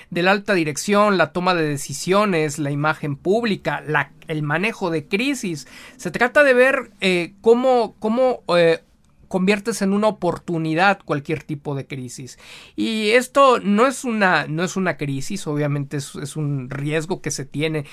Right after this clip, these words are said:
siempre en la competencia, el no llevarte el primer lugar, el que las cosas no salgan de esta manera. Eh, sabemos que hay riesgos dentro del equipo que tenemos que analizar, los riesgos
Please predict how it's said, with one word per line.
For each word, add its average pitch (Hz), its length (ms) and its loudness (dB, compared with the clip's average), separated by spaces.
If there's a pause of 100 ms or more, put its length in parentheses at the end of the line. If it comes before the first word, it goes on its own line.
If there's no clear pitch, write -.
(160)
siempre 160 380 -4
en 160 80 -2
la 147 120 -2
competencia, 143 800 -6
el 143 220 -4
no 143 140 -4
llevarte 147 680 -4
el 135 120 -8
primer 135 280 -12
lugar, 147 400 -4
el 143 140 -8
que 143 80 -14
las 135 180 -16
cosas 135 240 -10
no 139 140 -8
salgan 139 320 -6
de 135 60 -8
esta 139 180 -8
manera. 151 460 -4 (420)
Eh, 165 240 -2
sabemos 190 720 0
que - 100 -4
hay 156 140 2
riesgos 175 760 -2
dentro 139 580 -4
del 135 180 -6
equipo 151 500 -6
que 160 120 -8
tenemos 143 340 -6
que - 80 -8
analizar, 143 520 -4
los 185 140 -4
riesgos 151 400 -6